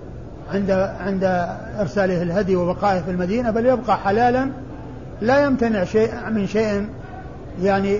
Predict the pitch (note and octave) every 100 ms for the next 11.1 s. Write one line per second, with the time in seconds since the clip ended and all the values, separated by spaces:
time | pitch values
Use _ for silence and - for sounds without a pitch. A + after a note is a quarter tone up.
0 | G#3 G3+ G3+ G3 F#3+ F#3 F#3 F3+ F3+ F3
1 | F3+ - - A3+ G#3 F#3+ G#3+ A3 G3+ F#3
2 | G#3+ A3 G3+ G#3 G3+ G3 F3+ G3 - C#3
3 | A2+ - - - - - - - F#3 F#3
4 | A3+ A#3 - G#3 A#3+ B3+ E3 D4+ C4+ -
5 | A3 G3 F3+ G3+ A#3 F3 G3+ A#3 G#3 -
6 | G3 B3+ A#3 A3 B3+ C4+ E3 E3+ - -
7 | - - - - - - - - F3+ G#3
8 | F#3+ F3 - G3+ F3 A3 G3 F3 F#3+ G#3
9 | G3 F#3 G3 F#3 D3 E3+ G3+ G3+ A#3 E3
10 | F3+ E3+ G3 - E3 A3 A3+ F3+ E3+ F#3